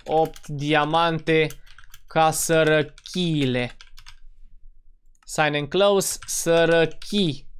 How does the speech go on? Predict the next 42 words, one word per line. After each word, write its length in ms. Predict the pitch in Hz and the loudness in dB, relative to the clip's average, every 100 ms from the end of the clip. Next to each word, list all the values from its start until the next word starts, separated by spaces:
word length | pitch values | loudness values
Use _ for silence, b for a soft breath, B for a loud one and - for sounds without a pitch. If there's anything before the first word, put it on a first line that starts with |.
| - - - - - - - | -16 -14 -12 -12 -14 -14 -12
Ok. 320 | - - - 240 240 240 240 233 - _ - _ _ - | -10 -12 -4 2 4 6 4 0 -8 _ -20 _ _ -20
Și 200 | - - | -10 -6
punem 220 | 175 185 | -2 0
frumos 300 | 160 165 170 | 0 2 2
rezultatele 640 | 156 156 151 147 156 143 151 | 2 2 2 2 2 2 2
aici, 360 | 170 190 170 - | 4 4 2 0
luăm 400 | 160 160 156 - | 2 2 0 -8
să 160 | - | -8
vedem 300 | 143 151 147 - | -2 -2 -4 -4
care 280 | - 151 143 | 2 2 2
sunt 320 | 139 143 131 | 0 -6 -6
ele 280 | 147 151 139 | -2 2 2
de 80 | 131 | 0
fapt. 480 | - 208 202 - - b b b b b _ _ _ _ - - - | 0 2 2 -4 -20 b b b b b _ _ _ _ -4 0 0
Doisprezece 320 | 156 196 202 | 2 2 4
ori 100 | 202 | 2
doisprezece, 220 | 190 185 190 | 4 2 0
o 40 | |
sută 120 | 165 | 0
patruzeci 320 | 180 175 165 | 0 0 0
și 80 | - | 2
patru, 160 | 214 190 | 2 2
este 160 | 190 | 0
o 40 | 185 | 0
metodă 300 | 175 196 185 | 0 2 2
ca 120 | 175 | 0
să 100 | 160 | 2
calculezi 360 | 170 160 175 160 | 2 2 0 2
mai 140 | 170 | 2
ușor 200 | 156 180 | 2 2
așa, 440 | 170 160 180 175 160 | 2 4 2 2 2
doisprezece 380 | 156 175 - | 0 0 2
la 100 | 165 | 0
puterea 340 | 151 151 165 151 | 2 0 4 4
a 60 | |
doua, 420 | 147 147 190 175 165 | 2 2 4 4 4
dacă 320 | 143 156 165 | 2 0 -2
nu 120 | 165 | -4
știai 420 | 160 - 170 170 | -4 0 2 4
sau 380 | 156 - 156 156 | 2 2 2 2
ai 280 | 151 151 147 | 2 2 0
uitat. 600 | - 139 139 120 - - | -4 -4 -2 -6 -6 -20